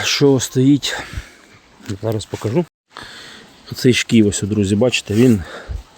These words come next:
він занадто великий. <clears throat> Хотів сюди поміняти сто десятий зробити. Але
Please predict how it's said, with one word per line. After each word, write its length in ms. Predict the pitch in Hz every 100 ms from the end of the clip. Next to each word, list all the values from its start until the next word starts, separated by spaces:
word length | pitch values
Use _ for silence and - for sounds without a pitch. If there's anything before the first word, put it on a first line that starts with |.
| - - - - -
він 200 | 123 120
занадто 440 | 110 113 110 110
великий. 420 | 98 101 - - - _ _ _ _ 214 - 175 135 85 - - - - - - - - - -
<clears throat> 960 | 123 123 113 117 _ 262 262 220 175
Хотів 300 | 135 127 131
сюди 220 | - 127 120
поміняти 500 | 120 120 113 98 98
сто 180 | -
десятий 460 | 107 117 156 - 98
зробити. 380 | 92 80 80 - _ - - - - _ _ _ _ _ _ _ _ _ _ _ _ _ _ - -
Але 380 | 113 120 113